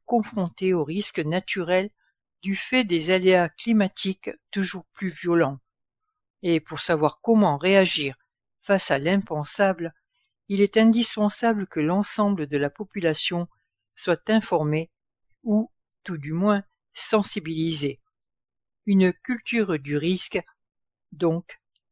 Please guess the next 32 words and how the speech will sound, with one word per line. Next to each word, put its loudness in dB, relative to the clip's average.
que -4
la 6
ville -2
fait -8
en 0
sorte -4
de -6
transmettre. -6
Ainsi, 4
en 4
octobre 0
deux -4
mille 2
vingt -2
et 2
un, 0
la 0
commune 6
avait 0
organisé 4
un 0
exercice 0
permettant 4
la 2
mise 2
à 4
jour -2
du -14
P 0
P 4
M -2
S, 0